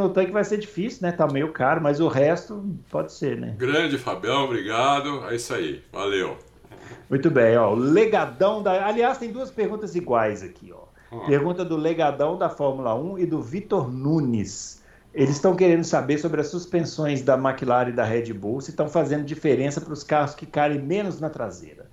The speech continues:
Speaker 1: O Vitor Nunes tá falando que eles usam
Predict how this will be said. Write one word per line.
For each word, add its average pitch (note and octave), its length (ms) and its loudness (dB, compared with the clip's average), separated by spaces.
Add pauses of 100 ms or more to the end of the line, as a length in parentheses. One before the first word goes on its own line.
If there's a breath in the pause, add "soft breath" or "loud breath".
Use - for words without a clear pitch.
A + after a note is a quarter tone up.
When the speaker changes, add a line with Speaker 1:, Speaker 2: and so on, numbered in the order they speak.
(340 loud breath)
Speaker 1:
O A#2+ 1120 4
Vitor C#3+ 280 4
Nunes C#3 220 0
tá D3 80 0
falando C#3+ 340 2
que D3 220 0
eles C#3 300 2
usam B2 600 0